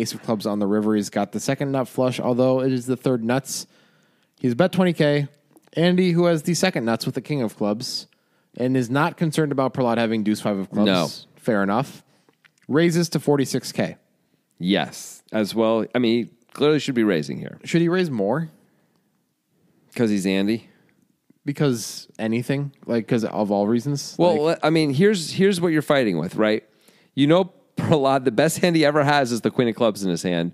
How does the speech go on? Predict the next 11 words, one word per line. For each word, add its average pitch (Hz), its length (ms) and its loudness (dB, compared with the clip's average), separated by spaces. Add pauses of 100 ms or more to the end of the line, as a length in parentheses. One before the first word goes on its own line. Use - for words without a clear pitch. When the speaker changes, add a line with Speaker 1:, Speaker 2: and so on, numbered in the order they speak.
Speaker 1:
Yes. 131 320 0
Speaker 2:
And 113 120 2
you're 120 100 2
like, 113 420 0 (720)
can 120 140 2
he 110 60 2
call 110 240 2
any, 104 420 -2
any 104 200 0
raise? 107 440 0 (220)
Speaker 1:
Well, 139 400 0